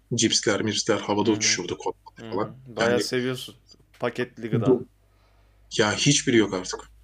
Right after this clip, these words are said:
Speaker 2: Doğaya döndün yani.
Speaker 1: E-, evet, biraz öyle oldu.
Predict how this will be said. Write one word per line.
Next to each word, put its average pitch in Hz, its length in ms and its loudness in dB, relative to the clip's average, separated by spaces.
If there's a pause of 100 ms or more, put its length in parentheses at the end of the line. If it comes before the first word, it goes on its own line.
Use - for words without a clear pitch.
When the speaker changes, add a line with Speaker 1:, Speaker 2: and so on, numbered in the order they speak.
(1400)
Speaker 2:
Doğaya 151 340 10
döndün 160 260 4
yani. 117 380 -2 (2000)
Speaker 1:
E-, 120 40 2 (280)
evet, 113 280 2
biraz 104 220 -2
öyle 101 240 2
oldu. 87 200 -4